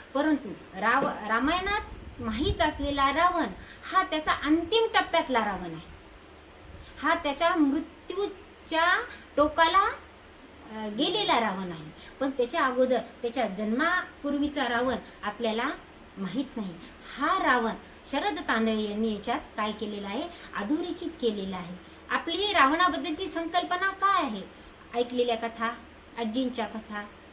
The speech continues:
आ, पाहिलेले सिरियल, या सगळ्यामधून आपल्यासमोर काय आहे? रावण उभा आहे, तो निश्चित तसा आहे, पण त्याला दुसरी नाहीये.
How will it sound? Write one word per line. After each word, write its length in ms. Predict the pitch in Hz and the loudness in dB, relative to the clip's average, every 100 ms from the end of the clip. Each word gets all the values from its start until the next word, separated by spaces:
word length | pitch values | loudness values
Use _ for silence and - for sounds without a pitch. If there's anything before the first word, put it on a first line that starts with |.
| - - | -20 -12
आ, 480 | 196 196 190 185 185 | -6 -4 -4 -6 -8
पाहिलेले 500 | - 233 240 240 226 | -2 0 2 2 0
सिरियल, 760 | 226 254 220 208 202 - - 269 | 0 0 0 -2 -6 -14 -6 -2
या 80 | 294 | 0
सगळ्यामधून 960 | 285 254 330 392 480 - 269 277 392 | -2 2 4 2 0 -4 -2 0 0
आपल्यासमोर 600 | 202 - 294 285 294 302 | 0 2 0 0 0 0
काय 300 | 285 285 285 | 2 2 2
आहे? 200 | 254 359 - - - | 0 -2 -6 -14 -4
रावण 340 | 214 220 302 320 | 0 2 2 0
उभा 180 | 285 311 | 0 0
आहे, 200 | 311 247 | 0 -2
तो 360 | - - 320 | -4 -10 -2
निश्चित 400 | 349 311 - 403 - | 2 2 0 -8 -2
तसा 220 | 311 311 | -2 2
आहे, 280 | 320 285 262 208 - - | 2 2 2 0 -6 -6
पण 140 | 262 269 | 0 0
त्याला 240 | 240 254 | 0 -2
दुसरी 380 | 220 220 - 349 - | -2 -6 -4 -4 -4
नाहीये. 640 | 220 226 175 254 311 285 208 | -2 -2 0 2 4 2 -2